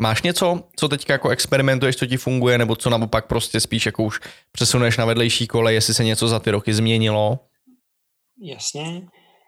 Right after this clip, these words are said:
Speaker 2: Eh, já bych řekl, že jako, že úplně nejlepší marketing a reklama je nějaký takový toto jako osobní doporučení.
Speaker 1: Jasně, to jsem
Speaker 2: Znamená,
Speaker 1: čekal.
Speaker 2: první věc,
Speaker 1: Mhm.
Speaker 2: jako, dodávejte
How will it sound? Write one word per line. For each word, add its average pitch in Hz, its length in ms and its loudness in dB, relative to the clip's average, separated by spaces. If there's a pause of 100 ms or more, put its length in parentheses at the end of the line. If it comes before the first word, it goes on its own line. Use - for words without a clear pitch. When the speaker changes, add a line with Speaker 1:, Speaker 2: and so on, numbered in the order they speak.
(220)
Speaker 2:
Eh, 147 640 0
já 151 100 0
bych 175 120 -2
řekl, 175 160 -6
že 185 80 -6
jako, 185 220 -4
že 185 120 -4 (560)
úplně 190 320 -2
nejlepší 185 880 -2
marketing 165 680 -4
a 170 80 -6
reklama 160 380 -4
je 160 80 -2
nějaký 156 280 -6
takový 147 220 -12
toto 160 180 -6
jako 160 180 -8
osobní 165 340 -2
doporučení. 127 480 -4
Speaker 1:
Jasně, 107 240 0
to 135 100 0
jsem - 100 2
Speaker 2:
Znamená, 131 60 2
Speaker 1:
čekal. 120 220 0
Speaker 2:
první 117 140 2
věc, 117 100 4
Speaker 1:
Mhm. 127 60 0
Speaker 2:
jako, - 260 -4 (360)
dodávejte 147 540 -2